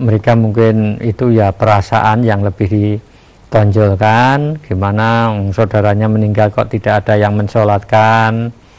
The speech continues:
itu rasa-rasanya bagi keluarganya kan ya tidak enak. Nah, akhirnya melanggar aturan itu. Maka nali nabi waladina amanu, gitu. Dan tidak seharusnya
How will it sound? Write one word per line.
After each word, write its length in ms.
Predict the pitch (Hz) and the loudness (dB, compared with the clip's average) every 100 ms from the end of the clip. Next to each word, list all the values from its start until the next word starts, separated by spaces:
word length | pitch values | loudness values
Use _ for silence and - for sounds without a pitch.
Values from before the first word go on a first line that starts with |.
| - - - 107 | -20 -20 -8 -6
itu 180 | 98 113 | -4 0
rasa-rasanya 880 | 110 101 110 107 101 107 101 120 117 | 0 2 2 2 2 0 0 0 -2
bagi 480 | - 92 110 120 170 - - - - | -6 -4 0 0 -2 -10 -20 -10 0
keluarganya 640 | 117 110 101 107 104 120 | 2 2 2 0 2 0
kan 240 | 120 107 104 | 2 0 0
ya 240 | 98 92 | 0 -2
tidak 320 | 104 104 104 | -4 -2 0
enak. 720 | 107 107 117 117 117 - 107 | 0 0 0 2 0 -2 -8
Nah, 240 | 98 92 90 | -6 -4 -4
akhirnya 320 | 110 101 117 | -4 -4 -4
melanggar 640 | 131 110 98 95 113 135 - - _ _ | -2 -2 -2 -2 -2 -4 -10 -20 _ _
aturan 480 | 113 95 104 95 92 92 | -6 -4 -4 -4 -2 -4
itu. 560 | 87 - 92 90 85 82 - - - - - | -6 -6 -4 -4 -6 -8 -14 -20 -20 -16 -6
Maka 400 | 95 92 - 107 | -4 -4 -2 0
nali 320 | 120 120 120 | 2 2 2
nabi 480 | 117 117 107 113 117 | 2 0 0 0 2
waladina 720 | 117 117 113 107 113 110 117 | 2 2 0 0 -2 -2 -2
amanu, 640 | 113 110 107 113 131 143 170 - - | -2 -2 -2 -4 -4 -6 -8 -14 -12
gitu. 320 | 98 95 104 117 - - - - | -12 -10 -12 -12 -18 -20 -20 -6
Dan 100 | 107 87 | -4 -2
tidak 320 | 117 117 117 | 0 0 2
seharusnya 960 | 117 104 110 135 - 165 156 147 160 | 2 4 4 2 0 0 2 2 -2